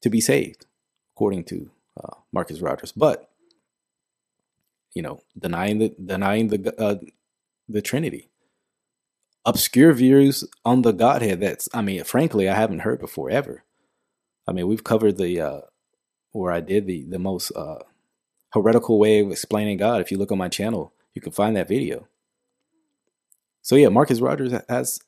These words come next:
has some very strange doctrines, as Scripture calls it.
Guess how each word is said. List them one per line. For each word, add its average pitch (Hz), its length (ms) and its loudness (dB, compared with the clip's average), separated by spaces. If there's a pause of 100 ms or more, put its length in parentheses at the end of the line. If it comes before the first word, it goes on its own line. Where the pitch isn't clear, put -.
has 113 320 -4
some 117 300 2
very 131 340 2
strange 139 840 -2 (500)
doctrines, - 760 -4 (420)
as 95 140 -2
Scripture - 320 -2
calls 73 300 -8
it. - 160 -16